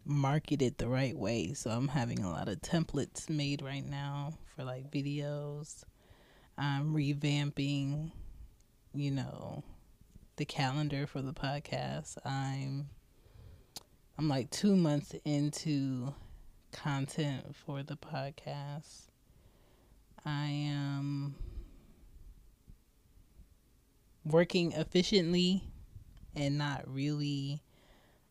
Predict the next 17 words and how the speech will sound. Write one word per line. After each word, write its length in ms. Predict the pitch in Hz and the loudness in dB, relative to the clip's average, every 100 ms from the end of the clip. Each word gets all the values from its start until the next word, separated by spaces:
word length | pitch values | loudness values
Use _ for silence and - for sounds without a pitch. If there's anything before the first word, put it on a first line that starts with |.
| - | -8
um, 720 | 120 131 131 127 135 139 143 - - - - - | -6 -4 -6 -8 -8 -10 -12 -16 -20 -20 -20 -12
spreading 520 | - - 143 139 147 | -10 -6 -2 0 0
myself 420 | 139 139 175 143 | 0 0 -2 -2
too 220 | - 151 147 | -2 -2 -2
thin. 480 | 139 143 143 139 147 - - - - - - - _ - - 147 | -4 -2 -2 -2 -4 -8 -18 -20 -20 -20 -20 -20 _ -20 -12 -6
I'm 100 | 151 | -4
trying 300 | - 147 151 | 0 0 0
to 160 | - | -2
simplify 1080 | 139 - 151 156 160 160 160 156 156 156 165 - - - - - - - - - - - | -4 -2 0 0 -2 -2 0 0 0 -2 -4 -8 -14 -12 -12 -14 -20 -20 -20 -20 -12 -4
and 720 | 147 143 143 143 143 143 - - - - - - - - _ - - - | -2 0 -2 -2 -4 -6 -8 -16 -20 -20 -20 -20 -20 -20 _ -20 -20 -20
figure 460 | - - 175 165 147 | -6 0 2 2 4
out, 400 | 151 147 143 - | 2 2 0 -2
why 260 | 143 139 | 0 2
do 180 | 151 143 | 4 4
I 100 | 139 | 2
feel 280 | - 135 135 | 0 0 2
like 160 | - | 0